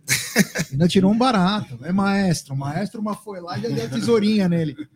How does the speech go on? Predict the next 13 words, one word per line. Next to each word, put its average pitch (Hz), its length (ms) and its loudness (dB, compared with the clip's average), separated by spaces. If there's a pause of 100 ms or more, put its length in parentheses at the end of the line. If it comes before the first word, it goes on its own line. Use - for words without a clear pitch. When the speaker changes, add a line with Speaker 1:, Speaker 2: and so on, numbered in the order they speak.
Speaker 1:
É. 113 260 -12 (560)
Speaker 2:
Manda 262 180 -6
um - 20 0
abraço 302 340 -2
pro 220 140 -6
grupo 220 260 -4
Primeiro 220 500 -2
Campeão 220 400 -6
Mundial. 202 460 -4
O 220 60 0
André 190 340 -6
tá 196 140 -14
pedindo. 143 520 -10